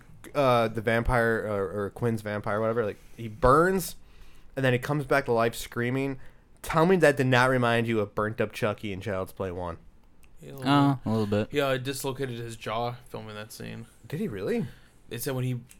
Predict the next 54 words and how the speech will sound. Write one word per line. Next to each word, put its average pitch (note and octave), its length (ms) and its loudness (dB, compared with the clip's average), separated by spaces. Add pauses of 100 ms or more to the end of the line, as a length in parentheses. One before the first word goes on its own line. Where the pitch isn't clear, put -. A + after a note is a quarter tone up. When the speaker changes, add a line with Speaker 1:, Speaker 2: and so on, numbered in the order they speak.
Speaker 2:
I B2+ 80 0
think C3 160 -2
when C3+ 80 -2
he C3 40 -2
went B2+ 100 -2
to B2 60 -6
go, A#2+ 180 -2 (220)
like, A#2+ 200 -4
go A#2 260 -6
bite A2 220 0
her, C#3+ 280 0
I A2+ 60 -2
think A#2+ 160 -6
she - 140 -12
flinched B2+ 720 -10 (180)
and A2+ 140 -10
it G#2 200 -12 (380)
dislocated. B2+ 480 -8
They C3+ 100 -6
said D3+ 140 -2
it C3+ 60 -2
was, B2 100 -4
it A2+ 160 2
Speaker 3:
Oh. A2+ 60 6
Speaker 2:
was G2+ 300 4
bad, A#2+ 420 0
and A2+ 100 -8
they B2 100 -4
said C3+ 200 -4
the A#2+ 60 -6 (100)
problem C3+ 380 0
was C3 200 0
Speaker 3:
Oh, D#2 60 -8
man. D#2+ 320 -6
Speaker 2:
they're C3 260 2
in C#3 100 -2
a A#2 100 -6
fake B2 340 -4
hospital, C3 640 -8
so C3+ 100 -14
they A#2+ 80 -6
said B2 160 -6
they B2 60 -2
had A#2+ 80 -4
to A2+ 60 -10
drive B2+ 340 -4
to D3 200 -6
a D#3+ 120 -2
<laughs> E3+ 80 -12
hospital D#3+ 580 2
to B2 60 -6
get B2+ 100 -2
it A#2+ 120 -8
fixed. C#3+ 380 -6